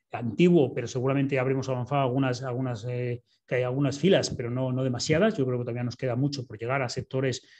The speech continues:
eh, financieros y sectores de seguros, sectores de profesionales, pero bueno, tenemos una, yo lo veo esto como, no como un, un problema, lo veo como una oportunidad clara. El sector necesita esa tecnología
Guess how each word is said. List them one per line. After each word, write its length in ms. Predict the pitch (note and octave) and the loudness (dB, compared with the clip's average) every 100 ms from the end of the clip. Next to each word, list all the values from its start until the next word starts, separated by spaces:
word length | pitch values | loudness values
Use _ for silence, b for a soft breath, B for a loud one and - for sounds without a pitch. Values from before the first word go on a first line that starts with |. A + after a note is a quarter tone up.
| b - | b -4
eh, 340 | B2+ B2 A2+ | -2 -2 -4
financieros 600 | B2 G#2 - E3 D3+ C3 | -6 -4 2 4 4 2
y 40 | C3 | -2
sectores 420 | - - C3 A#2 | -6 -6 -4 -4
de 40 | |
seguros, 500 | A2 A2+ E3+ D3+ - | -4 2 4 4 2
sectores 300 | A#2+ B2+ B2 | -6 -6 -4
de 280 | A#2 A#2 A#2 B - | -2 -2 -4 B -6
profesionales, 680 | C#3 A#2+ C3 C#3+ G3+ G#3 - | -4 -4 0 2 2 0 -6
pero 120 | A#2+ | -8
bueno, 180 | A#2 C3 | -6 -4
tenemos 260 | C3 C3+ C#3+ | -2 -2 0
una, 160 | D#3 - _ | -4 -6 _
yo 160 | D3 E3+ | 0 4
lo 80 | F3+ | 6
veo 140 | F3 | 6
esto 180 | F3 D#3 | 2 0
como, 260 | D3+ D3+ | 2 2
no 200 | D3 D#3+ | 2 0
como 160 | E3+ D3+ | 0 0
un, 120 | D3 | 0
un 140 | D3+ C#3 | -2 -2
problema, 260 | C3+ G3 | 0 0
lo 60 | F3 | 0
veo 140 | C#3 | 0
como 100 | C3 | -2
una 120 | B2 | -4
oportunidad 480 | A#2+ A#2+ A#2 A#2 A2+ | -4 -6 -6 -4 -2
clara. 360 | B2+ C3+ G#3+ - - | 0 0 0 -4 -6
El 120 | C#3 | -6
sector 360 | B2 D3+ C#3+ D3 - _ | -2 0 0 -2 -18 _
necesita 420 | D3 C3+ - G#3+ - | 0 2 2 0 -2
esa 120 | B2+ | -4
tecnología 540 | B2 A#2+ - F3+ A#2+ | -4 -4 0 2 2